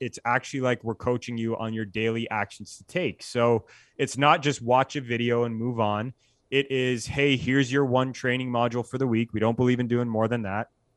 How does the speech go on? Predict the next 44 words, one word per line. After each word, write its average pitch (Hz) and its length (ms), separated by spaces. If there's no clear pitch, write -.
Let's 120 220
give 127 180
you 135 40
the 131 120
principles 127 560
and, 117 180
and 110 180
tools 120 340
that 117 120
you 117 100
need. 117 380
And 120 220
then 123 180
let's 123 220
give 127 220
you 127 80
the 117 100
daily 113 340
actions 110 380
you, 107 260
you 107 140
must 107 400
take 113 240
so 110 120
that 107 180
all 113 160
you 123 80
need 123 160
to 117 80
do 123 140
is 107 100
log 113 240
into 110 180
this 107 160
app. 143 340
And 123 100
if 113 80
you 113 80
do 135 180
the 131 100
work 135 320
like 120 160
our 110 120
athletes, 113 640